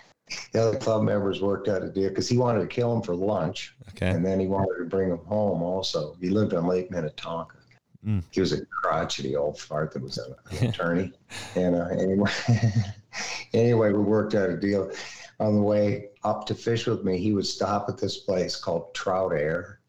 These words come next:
Speaker 1: Have you ever? And what it
Speaker 2: Yeah.
Speaker 1: was, these pits that got rainbow trout shoveled in 'em, and they, you know, throw pellets at 'em.
Speaker 2: Mm-hmm.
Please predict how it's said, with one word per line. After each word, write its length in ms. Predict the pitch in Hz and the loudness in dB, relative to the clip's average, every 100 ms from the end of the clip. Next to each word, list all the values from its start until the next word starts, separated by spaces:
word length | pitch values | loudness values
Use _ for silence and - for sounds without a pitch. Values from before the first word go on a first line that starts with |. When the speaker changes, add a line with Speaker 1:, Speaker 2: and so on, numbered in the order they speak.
| - | -4
Speaker 1:
Have 100 | 82 | 0
you 60 | 90 | 2
ever? 240 | 92 - - - - - | 2 0 -8 -12 -10 -2
And 180 | 98 95 | 0 4
what 140 | 101 | 4
it 80 | 104 | 4
Speaker 2:
Yeah. 60 | |
Speaker 1:
was, 260 | 92 104 98 | 4 2 2
these 200 | 80 - - | -2 -2 -6
pits 500 | - 131 - - - - | -4 -2 -2 -4 -8 -6
that 240 | 87 85 | -4 -4
got 280 | 87 101 98 | -2 -2 -2
rainbow 420 | 92 87 101 95 85 | 0 2 2 2 0
trout 540 | - 95 95 104 - _ - | 0 0 0 -2 -6 _ -6
shoveled 420 | - 107 104 101 | -2 0 2 2
in 60 | 104 | 4
'em, 120 | 101 | 4
and 100 | 95 | 4
they, 160 | 85 - - | 0 -2 -4
you 120 | 101 | -2
know, 140 | 90 | -2
throw 260 | 90 104 92 | -2 -2 -2
pellets 480 | - 95 98 - 95 | -2 0 0 -2 -4
at 160 | 90 | -2
'em. 120 | 87 | 0
Speaker 2:
Mm-hmm. 160 | 92 110 | 2 2